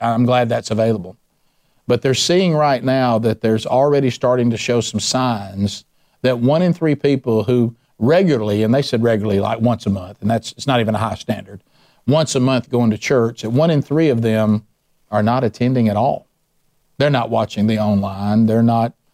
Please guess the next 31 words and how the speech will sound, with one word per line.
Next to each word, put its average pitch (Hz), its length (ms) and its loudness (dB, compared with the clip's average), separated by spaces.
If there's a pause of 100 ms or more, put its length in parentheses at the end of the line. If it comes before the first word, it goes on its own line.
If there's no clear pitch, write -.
(220)
they're 127 100 2
not 120 220 0
going 113 260 2
into 107 240 -2
some 113 180 -2
place 117 280 0
at - 80 -14
social 113 400 -2
distances. 110 720 -2 (300)
They 135 220 2
have 180 160 0
stopped - 440 -2
going 120 680 2
altogether. 120 680 0 (1600)
And 117 180 0
what 139 120 2
the 123 80 0
research 127 460 0
is 104 80 -8
saying 135 400 2
is 110 460 -2 (300)
the 113 100 -2
concern 160 500 0
is 117 320 2
even 139 240 2
when 131 80 2
we 127 100 2
get 123 220 -2
back 127 340 0
to 107 100 -6
meeting, 110 640 2